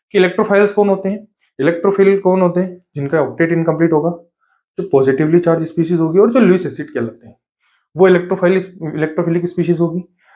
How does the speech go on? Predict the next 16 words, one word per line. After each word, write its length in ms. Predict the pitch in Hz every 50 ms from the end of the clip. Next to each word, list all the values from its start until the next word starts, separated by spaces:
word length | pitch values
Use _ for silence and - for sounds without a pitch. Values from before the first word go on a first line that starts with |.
| _ _ 139
दूसरी 260 | 147 175 180 196 214
एडिशन 320 | 185 165 190 190 208 202
की 80 | 196 208
बात 160 | 202 196 196 -
करेंगे, 240 | 180 190 202 208 175
एडिशन 260 | 151 175 170 - 190
में 120 | 190 190
क्या 100 | 175 190
होता 200 | 175 165 165 185
है, 140 | 196 180 147
डबल 320 | 147 143 147 165 170 175
या 80 | 175 190
ट्रिपल 280 | 180 - 151 - - 151
बॉन्ड 240 | 151 151 160 160
होता 220 | 156 151 - - 160
है, 100 | 165